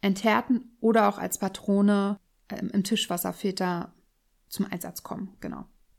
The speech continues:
Und hier ist es ähnlich wie beim Aktivkohlefilter. Es besteht eine relativ hohe Verkeimungsgefahr. Ja, laut Verbraucherzentrale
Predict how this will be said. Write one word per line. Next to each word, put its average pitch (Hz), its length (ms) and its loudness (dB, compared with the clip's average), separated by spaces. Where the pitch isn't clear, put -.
Und 226 160 6
hier 277 100 4
ist 269 100 2
es 247 100 -6
ähnlich 247 300 2
wie 233 80 4
beim 208 200 2
Aktivkohlefilter. 254 1400 2
Es - 220 -8
besteht 214 300 -6
eine 202 280 0
relativ 202 420 -2
hohe 208 120 0
Verkeimungsgefahr. 262 1160 0
Ja, 202 300 2
laut 233 460 4
Verbraucherzentrale 233 1160 0